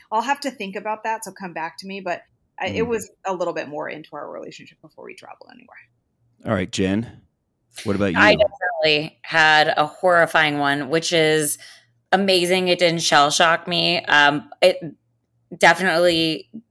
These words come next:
Speaker 3: gave me thoughts that I was like, "Okay, all these things could possibly go wrong." But I had a guy I was seeing in L A, and then he went to New York for work and was
Speaker 2: How long were
Speaker 3: living
Speaker 2: you
Speaker 3: there.
Speaker 2: seeing him? Don't, this, this,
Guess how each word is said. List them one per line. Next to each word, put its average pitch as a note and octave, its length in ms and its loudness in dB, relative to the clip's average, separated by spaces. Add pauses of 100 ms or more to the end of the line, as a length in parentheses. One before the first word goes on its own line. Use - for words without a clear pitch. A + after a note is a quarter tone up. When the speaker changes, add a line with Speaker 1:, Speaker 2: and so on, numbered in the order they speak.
(320)
Speaker 3:
gave D#3+ 260 2
me D3+ 240 0
thoughts C#3 460 4
that D#3+ 260 6
I D3 120 6
was D3 120 0
like, D3+ 140 0
"Okay, D3 300 2
all D3+ 260 2
these D#3+ 260 -4
things D3 320 -2
could - 160 -8
possibly C#3+ 440 -2
go D3 200 4
wrong." D3 420 0 (360)
But E3+ 400 4 (400)
I F3+ 200 6
had G#3+ 140 4
a G3+ 60 2
guy E3 240 4
I D#3+ 80 6
was D#3+ 160 2
seeing D3 540 -2
in D#3+ 240 0
L D#3 200 4
A, C#3 300 4
and D#3 180 0
then C#3+ 120 -2
he E3 340 -2
went D#3 360 -2 (120)
to D3+ 320 -2
New D3+ 140 -2
York C#3 320 0
for F#3 180 2
work C#3 500 0
and D3 260 0
was C#3+ 100 0
Speaker 2:
How - 80 2
long C#3+ 60 0
were D3 40 4
Speaker 3:
living C#3 180 4
Speaker 2:
you A#2+ 80 0
Speaker 3:
there. - 100 0
Speaker 2:
seeing A2 140 2
him? E2+ 200 -6 (360)
Don't, - 200 -4
this, A#2+ 240 -6
this, A2 220 -8